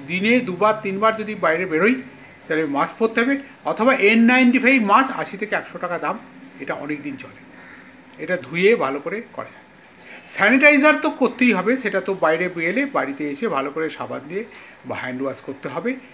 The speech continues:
এবং বাইরে যদি আমি রাস্তাঘাটে যাই, আমার সঙ্গে sanitizer। কিন্তু সেই বালাই নেই। গোটা ভারতবর্ষের মানুষ এরকম একটা অর্ধশিক্ষিত হয়ে গেল।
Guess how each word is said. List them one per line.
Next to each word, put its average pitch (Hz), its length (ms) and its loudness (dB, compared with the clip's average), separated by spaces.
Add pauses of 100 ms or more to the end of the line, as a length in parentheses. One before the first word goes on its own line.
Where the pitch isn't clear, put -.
(120)
এবং 175 360 -2
বাইরে 143 340 0
যদি 170 240 -2
আমি 165 140 -4
রাস্তাঘাটে 147 500 -6
যাই, 202 240 -2
আমার 135 240 -4
সঙ্গে 160 240 -14
sanitizer। 123 500 -14 (960)
কিন্তু 302 600 6
সেই 269 640 4 (140)
বালাই 208 500 6
নেই। 190 440 4 (500)
গোটা 254 460 4
ভারতবর্ষের 247 880 4
মানুষ 202 460 4 (360)
এরকম 214 400 4
একটা 262 160 2
অর্ধশিক্ষিত 233 920 4
হয়ে 226 260 4
গেল। 180 240 0